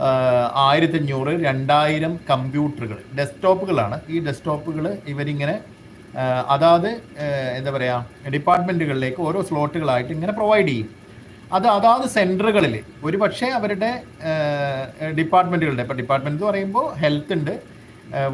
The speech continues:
വനം വകുപ്പുണ്ട്, പോലീസ് ഉണ്ട്, എക്സൈസ് ഉണ്ട്, നിങ്ങൾക്കറിയാം. ഇതേപോലെ, ഏഹ്, ഒട്ടനവധി മറ്റ് ഡിപ്പാർട്ട്മെന്റുകളുണ്ട്. ഇപ്പോൾ നമ്മുടെ ഡയറി ഫാമിൻ്റെയൊക്കെ ഡിപ്പാർട്ട്മെന്റുകളുണ്ട്. ആ, അത്തരം ഡിപ്പാർട്ട്മെന്റുകൾക്ക്, പഞ്ചായത്തുകൾക്ക്, മുനിസിപ്പാലിറ്റികൾക്ക്, കോർപ്പറേഷനുകൾക്ക്, even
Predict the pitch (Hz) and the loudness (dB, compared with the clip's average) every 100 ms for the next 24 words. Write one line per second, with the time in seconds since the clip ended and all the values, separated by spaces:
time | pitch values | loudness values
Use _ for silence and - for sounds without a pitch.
0 | 143 147 165 175 170 170 165 135 180 - | 2 4 4 4 2 2 -2 -2 -4 -2
1 | 160 170 190 180 156 127 196 190 - 175 | 2 2 2 0 -2 -2 -2 -4 -2 -2
2 | 180 175 139 143 165 180 165 110 - - | -2 -2 -4 -4 -2 0 0 0 -6 -8
3 | 151 175 170 160 156 226 247 - 165 170 | -4 -2 0 0 0 -2 -6 -8 -6 -2
4 | 202 202 226 233 247 262 277 240 220 220 | -2 2 4 4 2 0 -2 -4 -4 -4
5 | 208 208 190 175 147 147 170 170 175 185 | 2 2 2 0 -2 -2 -4 -2 0 -2
6 | - - - 156 170 190 220 208 202 202 | -6 -18 -12 4 4 6 2 2 2 2
7 | 190 190 196 175 175 160 160 151 143 127 | -2 -2 0 0 2 2 2 -2 -2 -2
8 | 113 127 - - 143 151 147 139 190 - | -4 -6 -10 -10 -2 0 2 0 -4 -2
9 | 277 269 196 190 180 170 165 156 151 156 | -4 -2 -2 0 0 0 -2 -2 -4 -4
10 | 151 - 139 143 156 196 196 175 175 143 | -4 -2 -2 -2 0 4 4 2 -2 -4
11 | 131 135 135 131 135 180 175 185 175 170 | -4 -6 -8 -6 -6 -6 -2 0 0 -2
12 | 151 120 131 127 120 131 147 180 185 175 | -4 -6 -6 -6 -2 -2 -2 -4 -6 -6
13 | 175 127 120 123 - - - - 165 220 | -6 -6 -6 -10 -10 -20 -20 -10 -4 0
14 | 277 | 2